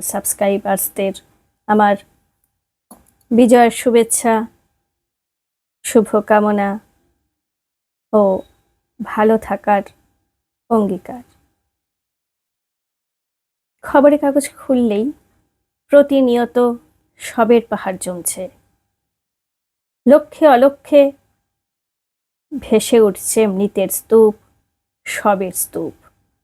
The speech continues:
এই বেঁচে থাকা, আবার চোখের নিমেষে মরে যাওয়া, কখন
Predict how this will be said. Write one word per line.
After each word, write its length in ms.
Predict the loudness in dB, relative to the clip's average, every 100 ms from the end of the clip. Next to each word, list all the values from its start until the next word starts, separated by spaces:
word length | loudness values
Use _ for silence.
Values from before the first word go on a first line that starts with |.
| _ _ _ _ _ _ _ _ _ _ _ _ _ _ 2
এই 220 | 4 4 2 -2 _ _ _ _ _ _ _ _ _ _ _
বেঁচে 340 | 2 4 4 0
থাকা, 380 | 0 -10 -16 -20 -20 _ _ _ _ _ _ _ _ _ _ _ _ _ _ 0
আবার 240 | 4 2 0 -12 -20 _ _ _ _ _ _ -2
চোখের 320 | 0 2 2
নিমেষে 400 | 4 2 0 -4
মরে 260 | -4 -2 -4
যাওয়া, 300 | -4 -12 -14 -20 _ _ _ _ _ _ _ _ _ _ -20 _ _ _ _ _ _ _ _ _ -2
কখন 340 | -2 2 4